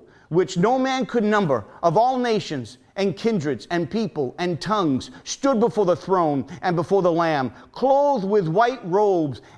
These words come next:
and palms in their hands." These palms are a sign of victory. What's this victory?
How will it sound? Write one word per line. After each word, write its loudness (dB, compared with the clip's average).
and 0
palms 0
in 2
their 2
hands." -4
These 2
palms 2
are 4
a -2
sign 0
of 2
victory. -2
What's 0
this -2
victory? -2